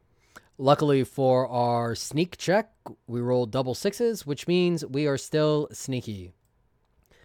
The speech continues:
But that closes out hour four. So for hour five, one more search for components, and no dice. We rolled a four.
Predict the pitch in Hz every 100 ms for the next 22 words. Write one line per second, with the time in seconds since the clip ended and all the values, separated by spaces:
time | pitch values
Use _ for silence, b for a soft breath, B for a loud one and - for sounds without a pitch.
0 | b - 120 123 143 135 131 131 131 -
1 | - 120 127 120 - 123 117 110 95 90
2 | _ _ _ _ _ _ - 131 - 135
3 | - 143 156 143 - 160 170 202 233 185
4 | - _ _ _ _ _ _ _ _ _
5 | _ 123 156 156 160 151 - 175 - 156
6 | 147 135 165 233 247 - - - - -
7 | _ _ _ _ _ _ _ _ - _
8 | - 123 120 143 170 147 95 - - -
9 | _ _ _ _ _ _ _ _ 117 117
10 | 135 131 - 139 113 90